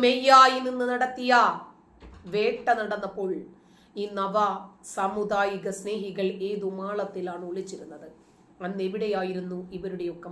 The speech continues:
മലപ്പുറം പ്രണയം? ഏത് പള്ളിക്കാട്ടിലാണ് ഇവരുടെ സമുദായ പ്രേമം കുഴിച്ചു മൂടിയിരുന്നത്? സ്വർണ്ണക്കള്ളക്കടത്ത് മതവിരുദ്ധമാണ് എന്ന് പറയാൻ കാളിമാർ തയ്യാറാകണമെന്ന് അഭിപ്രായപ്പെട്ടപ്പോൾ എന്തിനാണ് ഇത്ര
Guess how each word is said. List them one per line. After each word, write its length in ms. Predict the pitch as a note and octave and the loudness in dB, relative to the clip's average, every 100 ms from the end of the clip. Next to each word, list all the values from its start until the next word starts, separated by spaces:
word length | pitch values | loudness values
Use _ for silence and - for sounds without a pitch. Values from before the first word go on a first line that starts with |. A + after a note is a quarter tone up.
| F3+ | -10
മലപ്പുറം 460 | F#3+ F#3+ F3+ D#3 E3 | -10 -10 -14 -14 -14
പ്രണയം? 320 | F3+ D#3+ F#3 - - _ _ - - - A3 B3 | -12 -12 -14 -20 -20 _ _ -20 -20 -4 6 8
ഏത് 160 | C4+ C#4 - | 8 2 4
പള്ളിക്കാട്ടിലാണ് 1000 | C4+ D#4 D#4 - D#4 D#4 D#4+ D4 C#4+ C#4 | 4 6 2 6 8 8 6 6 6 6
ഇവരുടെ 320 | C4+ C4+ C4+ B3 G3 F#3+ - - | 2 2 4 4 2 -6 -14 -10
സമുദായ 540 | G#3+ A#3 A#3+ A#3 A#3 A3+ A3 - | -8 -6 0 2 4 2 0 -2
പ്രേമം 320 | A3+ A3+ G#3+ - | -2 -2 -6 -10
കുഴിച്ചു 360 | A3 A3+ - F#3 | -10 -10 -10 -10
മൂടിയിരുന്നത്? 540 | E3 D#3+ D#3 - C#3 - _ _ - - - | -10 -12 -14 -18 -20 -20 _ _ -20 -18 -4
സ്വർണ്ണക്കള്ളക്കടത്ത് 920 | G#3+ A3 A#3 - A#3+ A#3+ B3+ B3 B3 B3 | 0 2 4 6 6 6 6 4 4 2
മതവിരുദ്ധമാണ് 960 | B3 B3+ C4 B3 B3 - B3 C4 B3+ B3+ B3+ | 2 4 2 0 -2 0 4 4 4 2 2
എന്ന് 140 | C4 - | 0 0
പറയാൻ 420 | C4 C#4 D4 C#4+ C#4+ - | 2 6 8 8 8 0
കാളിമാർ 440 | G3 A3 G#3+ G#3 G3+ G3+ | -6 -4 -4 -4 -4 -6
തയ്യാറാകണമെന്ന് 800 | G#3+ G#3+ G#3 G3+ F#3+ F#3+ F#3+ G3 | -6 -4 -2 -2 -4 -6 -6 -8
അഭിപ്രായപ്പെട്ടപ്പോൾ 840 | F#3+ - G3 F#3 F3+ F3+ F3+ - F3 E3 - - - - G3+ | -10 -8 -6 -6 -6 -12 -14 -10 -10 -10 -14 -20 -20 -4 -2
എന്തിനാണ് 680 | G3 G#3+ G#3 G#3+ G3+ F#3 F#3 F3+ | -2 -2 -4 -2 -2 0 0 -2
ഇത്ര 200 | - | -4